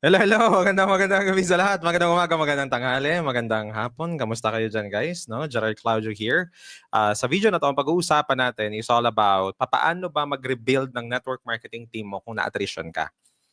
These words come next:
Okay, gusto kong i-try po dyan sa may comment ngayon, relate before tayo magsimula. <laughs> Ha? Or,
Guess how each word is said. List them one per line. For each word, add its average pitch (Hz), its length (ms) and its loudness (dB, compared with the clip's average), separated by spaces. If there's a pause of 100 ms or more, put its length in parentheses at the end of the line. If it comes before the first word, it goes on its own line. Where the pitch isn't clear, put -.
(320)
Okay, 98 160 -10
gusto 147 240 -4
kong 202 160 -2
i-try 170 400 -4
po - 80 -8
dyan 151 240 -6
sa - 80 -10
may 135 240 -6 (240)
comment 131 480 -2
ngayon, 95 560 -6 (320)
relate 127 480 0
before 104 320 -6
tayo 117 160 0
magsimula. 110 480 -6 (120)
<laughs> - 120 -14
Ha? 113 320 0 (560)
Or, 107 560 0